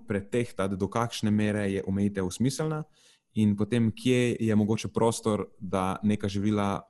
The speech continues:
ki vemo, da so populacijsko gledano povezana z boljšimi izidi,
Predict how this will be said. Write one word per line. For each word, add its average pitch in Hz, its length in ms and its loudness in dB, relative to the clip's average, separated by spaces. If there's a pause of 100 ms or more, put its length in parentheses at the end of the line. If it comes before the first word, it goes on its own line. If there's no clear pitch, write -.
(160)
ki 92 160 -6 (220)
vemo, 107 340 4
da 87 140 -2
so 87 340 -2
populacijsko 92 640 -4
gledano 92 360 0
povezana 92 400 -2
z 87 100 -10
boljšimi 127 300 -2
izidi, 127 300 -2